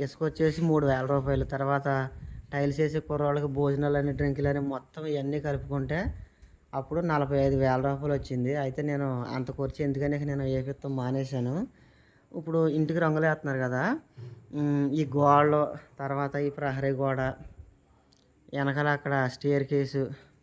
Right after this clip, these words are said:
తర్వాత ఇవి ఉన్నాయి కదా, ఈ గేట్లు ఉన్నాయి కదా, ఈ గేట్లు కూడా వేసేస్తారు. ఈ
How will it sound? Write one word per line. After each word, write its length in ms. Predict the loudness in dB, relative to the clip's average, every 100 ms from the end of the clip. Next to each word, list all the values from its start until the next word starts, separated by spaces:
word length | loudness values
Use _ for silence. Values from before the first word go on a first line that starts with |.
| -10
తర్వాత 380 | -4 -2 -2 -2 -4 -8 _ _ _ _ -6
ఇవి 100 | -2
ఉన్నాయి 200 | 0 0 0
కదా, 180 | 0 -2 -4 -12 _ _ -20 -20 -20 _ _ _ _ -20 -20 _ _ _ _ _ _ _ _ -20 -20 -18 -16 -18 -18 -18 -16 -18 -12 -8
ఈ 40 | -2
గేట్లు 260 | 2 4 4 2
ఉన్నాయి 180 | 4 2
కదా, 100 | 0
ఈ 40 | 2 2
గేట్లు 240 | 2 2 0
కూడా 120 | 2 2
వేసేస్తారు. 480 | 2 -2 -4 -8 -8 -14 -20 -20 -20 -8
ఈ 40 | -4